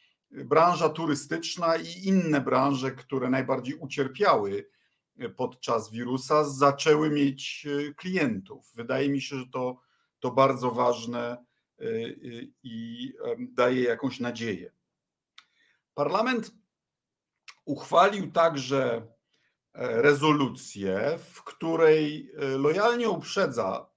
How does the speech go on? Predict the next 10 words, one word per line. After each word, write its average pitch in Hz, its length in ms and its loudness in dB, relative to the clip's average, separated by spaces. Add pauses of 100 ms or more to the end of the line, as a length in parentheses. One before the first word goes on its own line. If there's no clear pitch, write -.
e, 123 120 -12
Komisję 143 480 -4
Europejską, 98 800 -8
że 147 460 -4 (580)
będziemy 156 500 -2
zasadniczy, 180 1000 -2 (760)
jeśli 131 400 -4
chodzi 156 600 -2
o, 139 480 -2 (420)
e, 139 60 -8